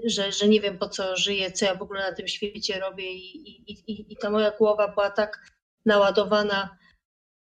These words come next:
wszystkimi problemami, jakimiś troskami, jakimś nieszczęściem w ogóle,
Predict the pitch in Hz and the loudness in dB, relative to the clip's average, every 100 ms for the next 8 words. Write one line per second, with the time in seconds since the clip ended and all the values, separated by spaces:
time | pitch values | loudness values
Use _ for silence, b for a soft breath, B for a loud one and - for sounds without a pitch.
0 | _ _ _ - - 226 - 269 247 254 | _ _ _ -2 2 2 10 10 12 10
1 | 226 226 220 220 233 226 208 - 220 196 | 10 10 10 10 10 10 6 0 -4 -4
2 | - - 214 - - 220 220 196 190 180 | -4 -2 -4 0 2 4 4 2 2 0
3 | 180 - 202 - 208 - - 226 233 - | -2 -6 -6 -2 0 0 2 4 4 2
4 | - 180 180 185 196 | -2 -8 -10 -8 -4